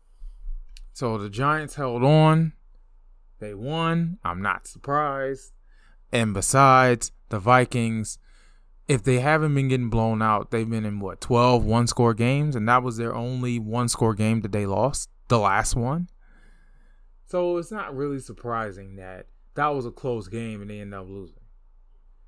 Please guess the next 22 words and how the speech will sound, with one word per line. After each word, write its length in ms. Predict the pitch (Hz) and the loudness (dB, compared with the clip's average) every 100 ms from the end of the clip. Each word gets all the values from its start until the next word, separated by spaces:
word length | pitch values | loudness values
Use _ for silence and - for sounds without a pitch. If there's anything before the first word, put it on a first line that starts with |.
| - - _ - | -20 -20 _ -20
They 60 | |
kept, 340 | - 131 113 - | -8 -6 -6 -10
they 120 | 117 | -8
kept 220 | 143 143 | -4 -2
messing 360 | 135 151 - 196 | 0 0 -2 -4
around. 520 | 226 349 120 90 107 | -4 -4 -6 -8 -14
They 80 | 110 | -4
kept 220 | 160 131 | -2 0
messing 340 | 131 165 185 | 0 -2 -2
around 380 | 170 147 165 170 | -2 0 0 -2
and 220 | 127 127 - - - - - _ - - | -2 -6 -8 -18 -20 -20 -20 _ -20 -20
against 340 | - 107 127 135 | -14 -6 -4 -4
a 60 | |
decent 420 | 113 135 139 147 123 | 0 2 4 2 0
Giant 380 | 120 135 139 | 2 2 2
team 340 | - 135 151 151 | -2 -2 0 0
that 260 | 120 - | 0 -2
matched 360 | 107 117 143 - | -2 0 0 2
up 140 | 156 | 4
with 200 | 139 151 | 4 0
them 220 | - 175 151 | -2 -10 -10
well. 380 | 95 95 131 | -12 -12 -14